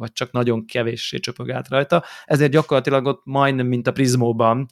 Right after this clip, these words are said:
ugye tudott megvalósulni valamiféle ázás. Egyébként ezt nyugodtan lehet növelni, ezt a két percet, akármennyire a Descenten,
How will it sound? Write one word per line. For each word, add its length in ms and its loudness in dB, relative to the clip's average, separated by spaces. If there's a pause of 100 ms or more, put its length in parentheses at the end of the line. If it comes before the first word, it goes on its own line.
(280)
ugye 200 2
tudott 440 2
megvalósulni 720 0
valamiféle 600 0
ázás. 440 -2
Egyébként 340 -8
ezt 140 -8
nyugodtan 440 0
lehet 180 0
növelni, 380 2
ezt 200 -6
a 40 -10
két 240 -4
percet, 400 -4
akármennyire 720 -2
a 60 -4
Descenten, 640 -6